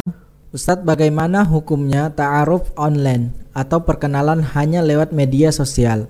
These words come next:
Karena banyak kasus yang merugikan wanita dan juga tidak sedikit laki-laki yang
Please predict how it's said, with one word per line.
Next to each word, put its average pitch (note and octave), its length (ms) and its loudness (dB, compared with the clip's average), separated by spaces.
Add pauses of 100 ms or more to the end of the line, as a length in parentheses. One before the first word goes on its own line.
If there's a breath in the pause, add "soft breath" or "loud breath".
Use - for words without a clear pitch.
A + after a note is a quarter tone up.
(120)
Karena C#3 480 0
banyak C#3+ 400 2
kasus D#3+ 480 0
yang D3+ 320 2
merugikan D3 640 2
wanita D3+ 580 2 (300 loud breath)
dan C3+ 180 6
juga C#3+ 320 2
tidak C#3+ 560 2
sedikit C#3 560 2
laki-laki C#3 640 0
yang C3+ 380 0